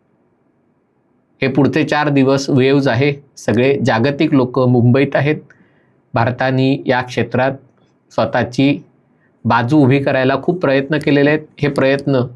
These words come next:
असे एका रात्रीत वाया घालवता येत नाहीत. देवेंद्र फडणवीसांचं सरकार हा कार्यक्रम आयोजित करायला अनेक महिने काम करतंय, अनेक महिने,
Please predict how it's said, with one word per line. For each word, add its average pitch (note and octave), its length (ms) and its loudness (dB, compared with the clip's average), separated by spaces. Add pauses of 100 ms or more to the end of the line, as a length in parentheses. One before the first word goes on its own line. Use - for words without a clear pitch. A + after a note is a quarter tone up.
(640)
असे A#2+ 240 -2
एका C3 240 0
रात्रीत C3 440 0
वाया C3 220 0
घालवता B2 380 0
येत A#2 120 -2
नाहीत. A2 160 -2 (440)
देवेंद्र B2 340 2
फडणवीसांचं C3 560 0
सरकार B2+ 420 -2
हा B2 220 0
कार्यक्रम B2+ 440 -2
आयोजित B2+ 300 2 (100)
करायला B2+ 360 0 (380)
अनेक F3 320 0
महिने C#3 240 0
काम A#2+ 240 -2
करतंय, - 300 -4
अनेक F3 320 0
महिने, B2 220 0